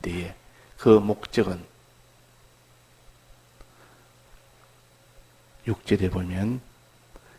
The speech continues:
"그의 은혜의 영광을 찬미하게 하려는 것이라." 그랬습니다. 그의 은혜의 영광을 찬미하게 하는, 하려는 것이 하나님의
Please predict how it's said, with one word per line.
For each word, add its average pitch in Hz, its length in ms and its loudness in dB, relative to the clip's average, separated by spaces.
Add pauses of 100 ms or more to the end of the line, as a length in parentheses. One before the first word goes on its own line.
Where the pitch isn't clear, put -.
(140)
"그의 101 540 8
은혜의 95 400 4
영광을 90 560 -2 (120)
찬미하게 127 840 4
하려는 107 560 0
것이라." 90 680 -6
그랬습니다. 90 600 -8 (1600)
그의 104 440 2 (120)
은혜의 131 680 6
영광을 101 640 -2 (760)
찬미하게 156 840 2
하는, 110 200 -6
하려는 95 500 -6
것이 87 340 -10 (340)
하나님의 98 680 -4